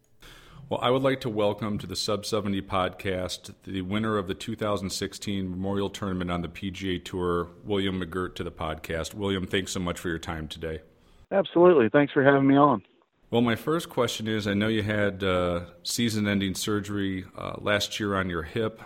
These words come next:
Speaker 1: Uh, how did the surgery's outcome, uh, turn out? How's progress coming along, and, and how bad was the hip when they actually got in there and,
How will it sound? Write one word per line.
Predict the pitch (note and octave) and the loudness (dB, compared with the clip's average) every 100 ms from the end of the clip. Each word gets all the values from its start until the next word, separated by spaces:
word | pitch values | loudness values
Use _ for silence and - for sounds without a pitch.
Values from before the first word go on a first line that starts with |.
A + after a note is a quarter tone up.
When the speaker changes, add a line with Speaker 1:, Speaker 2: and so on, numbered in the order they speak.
| - | -18
Speaker 1:
Uh, | - - G1+ - - _ _ - | -10 -8 -8 -10 -18 _ _ -12
how | - A#2+ | 0 0
did | A#2+ | 2
the | G#2+ | 0
surgery's | - A2+ G#2+ G2+ G2 G2 G2 F#2+ - - | 0 0 0 -2 -2 0 0 0 -2 0
outcome, | G#2+ G#2+ - G#2+ G2+ G2 F#2 - | 0 -2 -2 0 2 0 -4 -8
uh, | - - | -10 -8
turn | - A2 G2 | -4 0 0
out? | G2+ G#2 G2+ | 2 0 0
How's | G2+ F#2+ | 0 0
progress | - G#2 G2 G2 F#2+ | 0 0 2 2 0
coming | - A2 G2+ | -2 -2 -2
along, | G2 F#2+ F#2+ G2+ | 0 2 2 2
and, | F2 E2 | -2 -4
and | F2 E2+ | -4 0
how | G#2+ | 0
bad | F2+ F#2+ F#2 | 4 2 2
was | F2+ F#2 E2+ | 0 0 0
the | E2+ | -2
hip | F2+ - | -2 -4
when | F2+ | -4
they | F2 | -4
actually | F2 - | -4 -4
got | F2 F2 E2+ | 0 0 0
in | F2 | 0
there | F2 F2 E2+ | -2 -2 -2
and, | D#2+ D#2+ | -4 -6